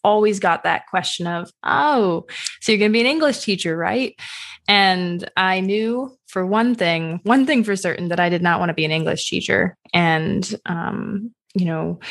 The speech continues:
so throughout college, trying to figure out where I wanted to take my English degree and my communications minor. And as I was taking more and more communications classes, got very interested in marketing and decided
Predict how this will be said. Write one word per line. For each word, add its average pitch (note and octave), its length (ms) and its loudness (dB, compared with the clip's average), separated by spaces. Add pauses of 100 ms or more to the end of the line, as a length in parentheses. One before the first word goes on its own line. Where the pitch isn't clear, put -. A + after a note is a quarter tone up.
(320)
so F#3+ 500 4 (160)
throughout G3+ 480 4
college, F#3+ 440 4
trying F#3 240 4
to F3+ 40 -2
figure F3+ 240 0
out F3 140 2
where F3+ 220 4
I E3+ 40 2
wanted E3 380 0
to - 60 -16
take E3 400 -4 (220)
my D#3+ 600 0
English F3 360 2
degree E3+ 320 2
and D#3+ 120 0
my E3 100 -2
communications E3 840 -2
minor. E3+ 420 -2 (400)
And F#3 160 4
as G3 140 2
I F#3+ 80 4
was F3+ 120 -2
taking F#3 240 0
more F3+ 140 0
and F3 80 -2
more E3+ 140 -2
communications F3 840 -4
classes, E3 560 0
got - 220 0 (320)
very B3+ 300 4
interested F#3 380 0
in E3+ 100 -2
marketing D#3+ 600 -4 (440)
and E3+ 280 2
decided E3 640 2